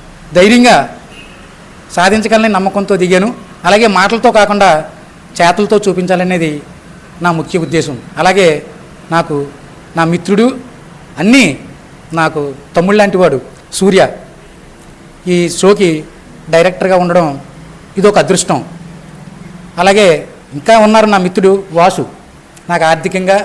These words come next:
బలంగా నాకు ఏం కావాలంటే అది, ఈరోజు ఇది కావాలంటే ఏ రోజు లేదని నాకు అనలేదు, ఇప్పుడు అనలేదు, అనడు. అలాంటి మిత్రుడు ఉండను. అలాగే ఇంకొక అబ్బాయి నారాయణ స్వామి నవర, అతను ఒకడు. వీళ్ళిద్దరే నాకు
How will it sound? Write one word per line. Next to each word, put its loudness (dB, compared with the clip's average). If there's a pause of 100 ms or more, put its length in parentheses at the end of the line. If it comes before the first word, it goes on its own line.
(220)
బలంగా 0 (720)
నాకు -2
ఏం 2
కావాలంటే 4
అది, 0 (580)
ఈరోజు 2
ఇది -4
కావాలంటే 2 (680)
ఏ 4
రోజు 4
లేదని 2
నాకు -2
అనలేదు, 0 (440)
ఇప్పుడు 0
అనలేదు, 4 (100)
అనడు. 2 (1300)
అలాంటి 0
మిత్రుడు 0
ఉండను. 2 (800)
అలాగే 2 (120)
ఇంకొక -2
అబ్బాయి 0
నారాయణ 0
స్వామి -2 (360)
నవర, 0 (640)
అతను -2
ఒకడు. -4 (800)
వీళ్ళిద్దరే 0
నాకు 0